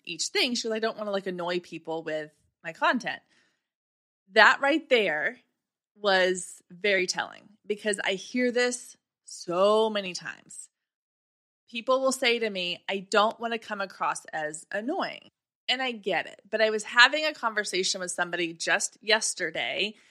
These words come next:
and they were talking about, you know, that they don't share their business content to their personal page on Facebook very often. And this, these were her words, "I don't want my friends and family to get annoyed by me sharing my business content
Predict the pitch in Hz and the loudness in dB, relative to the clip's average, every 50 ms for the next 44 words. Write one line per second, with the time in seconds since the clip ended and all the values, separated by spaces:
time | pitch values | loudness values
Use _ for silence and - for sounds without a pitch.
0 | _ _ _ _ _ _ - 226 226 220 208 208 208 208 208 202 208 214 208 202 | _ _ _ _ _ _ 0 2 2 4 4 4 4 2 2 2 2 2 2 2
1 | 208 - 220 220 - - 233 226 214 208 185 170 - 190 190 180 170 165 175 175 | 0 0 0 0 0 -4 -8 -4 0 2 2 2 0 -4 -8 -8 -6 -6 -6 -4
2 | - 208 208 190 233 240 - - - - - 214 202 202 196 196 196 190 185 180 | -2 -2 0 2 0 0 0 -2 -4 -4 -2 0 2 2 4 4 2 0 -2 -2
3 | 170 170 165 165 - 196 185 196 202 196 190 - - - 190 180 180 180 190 180 | -4 -4 -4 -4 -4 -6 -4 -4 -4 -6 -6 -8 -6 -4 -4 -4 -4 -6 -8 -8
4 | - - - - 190 165 - - - _ - 220 214 - - 214 202 202 190 196 | -8 -6 -6 -4 -4 -6 -6 -8 -10 _ -4 -4 -4 -4 -4 -6 -8 -8 -8 -6
5 | 185 185 190 180 - - 170 165 156 160 165 165 - 202 196 202 - - - 202 | -4 -4 -4 -4 -6 -10 -12 -12 -12 -14 -16 -8 -4 -4 -4 -4 -4 -6 -6 -6
6 | 190 196 185 175 - 165 165 - - 175 165 165 165 175 _ _ _ _ _ _ | -4 -4 -2 -2 0 -2 -2 -4 -6 -6 -6 -6 -8 -10 _ _ _ _ _ _
7 | _ _ _ _ 220 214 208 196 196 190 180 165 - - - - 220 220 - - | _ _ _ _ 2 2 2 2 0 -4 -8 -10 -14 -2 0 2 2 2 2 -2
8 | 226 247 254 254 262 247 240 240 208 165 151 - - - - 208 190 240 240 240 | -4 -4 -2 -2 -2 -2 -2 -2 -4 -4 -4 -4 -4 -4 -2 0 0 0 0 0
9 | - 254 247 - - 233 220 - - 208 202 208 202 196 190 - 190 175 180 185 | -2 -4 -4 -2 -2 -4 -4 -4 -4 -4 -4 -6 -8 -10 -6 -4 -4 -4 -4 -4
10 | 196 214 220 233 233 - _ _ _ _ _ _ - - - 226 214 202 185 220 | -6 -6 -6 -8 -10 -14 _ _ _ _ _ _ -2 -2 -2 -2 -2 -2 0 2
11 | 208 202 190 185 180 175 160 160 170 190 214 254 262 277 277 - _ 208 202 196 | 2 2 0 -2 -4 -6 -4 -4 -4 -4 -4 -4 -4 -6 -8 -4 _ 2 2 2
12 | 202 202 190 190 - - 185 190 190 175 160 160 175 175 170 202 190 - - - | 2 0 -2 -2 0 0 0 -2 -2 -4 -6 -4 -4 -4 -4 -6 -10 -8 -4 -2
13 | 226 233 247 240 254 277 277 285 262 | -2 -2 -2 -4 -6 -4 -4 -4 -4